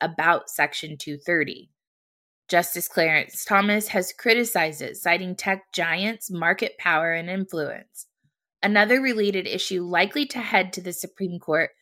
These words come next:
concerns the law Republicans enacted in Texas that seeks to prevent social media companies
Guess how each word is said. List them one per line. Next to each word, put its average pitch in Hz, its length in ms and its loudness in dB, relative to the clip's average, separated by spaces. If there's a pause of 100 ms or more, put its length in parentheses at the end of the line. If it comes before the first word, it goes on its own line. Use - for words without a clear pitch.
(220)
concerns 214 520 4
the 311 140 4
law 185 300 6
Republicans 180 720 -2
enacted 151 420 -6
in 156 140 -12
Texas - 680 -2 (340)
that 208 140 2
seeks - 420 -4
to 269 140 0
prevent 196 540 2
social 180 380 2
media 180 400 -2
companies 170 760 -2